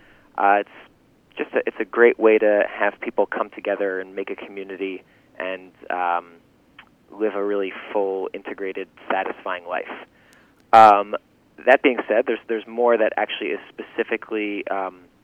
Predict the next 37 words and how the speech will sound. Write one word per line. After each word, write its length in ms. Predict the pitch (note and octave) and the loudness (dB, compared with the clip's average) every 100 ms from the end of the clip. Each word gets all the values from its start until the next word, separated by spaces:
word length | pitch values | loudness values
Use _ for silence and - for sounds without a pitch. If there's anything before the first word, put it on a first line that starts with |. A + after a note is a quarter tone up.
| - - _ _ _ A2 | -20 -20 _ _ _ -6
makes 240 | A2 A2 - | -4 -4 -4
sense 160 | A#2 A2 G#2 | -4 -4 -8
with 120 | F#2+ | -8
language 400 | G2+ A2 G#2 G2 | -6 -6 -6 -8
immersion. 400 | F2+ E2+ F2+ F#2+ _ _ _ _ _ _ | -12 -12 -14 -16 _ _ _ _ _ _
Um, 360 | G#2+ G2+ G2 G2 - _ _ - | 0 0 0 -4 -12 _ _ -2
I 140 | A2 | -2
wanted 420 | A2 C#3+ D#3+ E3+ | 0 -2 -4 -10
to 80 | D#3 | -10
have 300 | C3 B2+ B2 - | -2 0 0 0
a 320 | A2 G#2+ G#2+ - _ - | 0 0 -2 -6 _ -4
place 200 | A2+ G#2+ | -2 -2
where 100 | G#2+ | -6
people 280 | - - A2 | -4 -6 -6
could 180 | - G#2+ | -4 -2
actually 440 | - G#2+ - G#2 | -2 -2 -4 -6
live 400 | F#2+ G#2 A#2 C3 C#3 - - | -6 -4 -2 -2 -8 -12 -8
and 340 | A2 G#2+ - - | -8 -10 -16 -18
work 440 | - F#2+ G#2+ C#3 - - | -14 0 4 4 0 -16
and 140 | - G#2 | -16 -10
do 100 | A2+ | -10
something 340 | - G#2 G#2+ G2+ | -8 -8 -10 -10
productive, 540 | - G#2 G#2 G2 - C3+ - - _ _ _ - | -12 -6 -4 -4 -4 -4 -6 -12 _ _ _ -6
um, 400 | F#2 F2+ F2 F2 | -2 -2 -4 -10
that 140 | F2+ | -10
could 220 | - F2+ - | -8 -12 -10
br-, 140 | G#2 - | -12 -8
generate 360 | - G#2 G2+ - | -4 -2 -2 -6
income 440 | - G#2 - C3 D#3 _ _ _ _ - - | -10 -10 -4 -4 -4 _ _ _ _ -12 -4
so 100 | G#2+ | -2
that 120 | G2+ | -2
it 100 | G2 | -4
could 140 | G#2+ | -8
be 100 | A2 | -8
more 180 | G#2 G2+ - | -8 -10 -10
sustainable. 580 | F#2+ - A2+ G2 F2 - | -10 -6 -4 -6 -8 -10
So, 320 | G2 F#2+ F#2+ | -6 -4 -6